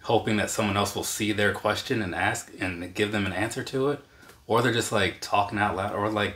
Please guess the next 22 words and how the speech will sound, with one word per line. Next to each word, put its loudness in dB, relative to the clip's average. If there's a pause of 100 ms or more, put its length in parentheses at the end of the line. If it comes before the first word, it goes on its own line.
(140)
they, -8
they -4
act 0
like 0 (180)
the -2 (240)
comment 2
goes 0
to -6
somebody 0
else. -2
Like, 0 (840)
"This 0
guy 6
seems 2
weird. 0
Like, -4 (380)
what's -4
up 4
with -6
him?" 2
It's -8
like, -2